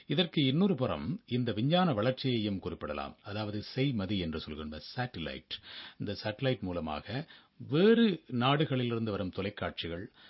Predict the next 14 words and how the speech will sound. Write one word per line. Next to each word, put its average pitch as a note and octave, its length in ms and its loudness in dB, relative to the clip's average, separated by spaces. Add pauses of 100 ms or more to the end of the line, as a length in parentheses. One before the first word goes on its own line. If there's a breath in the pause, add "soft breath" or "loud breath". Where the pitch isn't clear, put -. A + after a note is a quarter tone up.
(200 soft breath)
பலவிதமான D#3+ 560 4
குப்பைகளை E3 560 4
கொட்டிவிட்டு G2+ 440 -2
போகின்றன. D2 340 -8
அதற்கு F#2+ 380 -6
எந்த A2+ 160 -2
விதமான C3+ 320 2
கட்டுப்பாடும் D#2+ 500 -6
இல்லை. D2+ 180 -8
இன்று F#2+ 260 -6
சிங்கப்பூரையோ A2+ 580 -2
அல்லது F#2 240 -4
மலேசியாவையோ F#2+ 540 -4
எடுத்துக்கொண்டால் E2 560 -8